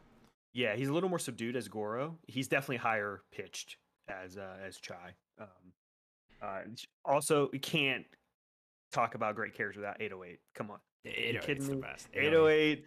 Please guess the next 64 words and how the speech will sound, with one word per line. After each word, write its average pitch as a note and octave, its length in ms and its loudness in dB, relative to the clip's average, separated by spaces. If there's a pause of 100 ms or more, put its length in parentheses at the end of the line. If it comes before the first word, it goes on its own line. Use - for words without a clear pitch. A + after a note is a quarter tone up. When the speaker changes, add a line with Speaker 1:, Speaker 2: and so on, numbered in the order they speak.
(120)
Speaker 2:
Eight C#3+ 100 4
oh G3 140 10
eight G3 40 12
Speaker 1:
always F3 140 8
Speaker 2:
and C#3+ 100 0
Speaker 1:
posing C#3+ 180 6
with C3+ 80 6
Speaker 2:
Chai, B2+ 280 10
Speaker 1:
him. D3 100 -4 (380)
Speaker 2:
dude, B2 240 6
i-, G#2+ 40 -2
i-, A2+ 440 -2
and A2+ 100 -4
y-, A#2 280 0 (140)
Xbox, B2 440 2
make A2+ 220 -2
that B2 140 2
the G2+ 80 -6
face F#2 340 -6
of F#2 60 -16
Xbox - 500 -6
now. F3+ 480 0
<laughs> E3+ 40 4
Speaker 1:
New F#3 160 6
Speaker 2:
Like, F3 80 4
Speaker 1:
face D3 340 2
Xbox, A#2 240 2 (180)
Speaker 2:
oh, A#2 240 2
Speaker 1:
dude. A2 80 2
Speaker 2:
hundred B2+ 220 2
percent. A#2 260 -8
Chai A2 260 -2
and A#2 120 -2
eight A#2 160 -2
oh G#2+ 140 -4
eight, F#2+ 200 -6
dude. F2 240 -14
Like, F#2 100 -4
Speaker 1:
Imagine A#3 220 4
Chai C3 380 4
Speaker 2:
they're C#3 180 0
Speaker 1:
fighting B2 140 2
Speaker 2:
so A2+ 300 -2
Speaker 1:
Master A2+ 220 -2
Speaker 2:
fucking F2+ 140 -10
Speaker 1:
Chief. F2+ 100 -8
Speaker 2:
cool. F#2 340 -6 (300)
Oh, - 140 -12
dude, - 140 -10
I'm - 180 -2
down. D#2 260 -6 (380)
Speaker 1:
<laughs> - 0 -
Speaker 2:
I'm G3 160 0
down. D3+ 580 -2
<laughs> - 20 -
You D#3 160 -2
know D3+ 120 0
what B2 120 2
I A2+ 60 -2
mean? A#2+ 180 -2
He'd D#3 200 -2
win, G#2 300 -8
Speaker 1:
It's, G#2+ 200 0
Speaker 2:
too. F2+ 60 -10